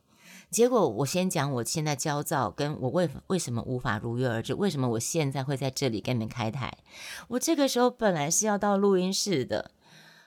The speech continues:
可是昨天，可是我不是要参加肚皮舞惩罚吗？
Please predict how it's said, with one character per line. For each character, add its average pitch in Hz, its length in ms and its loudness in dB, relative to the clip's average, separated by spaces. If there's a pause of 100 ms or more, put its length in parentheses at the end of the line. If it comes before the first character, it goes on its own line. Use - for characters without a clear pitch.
(160)
可 156 200 0
是 180 240 2
昨 135 320 0
天， 156 500 -4
可 170 80 0
是 185 140 0
我 170 120 6
不 - 120 -4
是 175 120 0
要 165 60 4
参 160 200 0
加 160 140 2
肚 160 140 -2
皮 147 160 -2
舞 120 100 0
惩 117 300 -4
罚 120 240 -2
吗？ 117 240 -4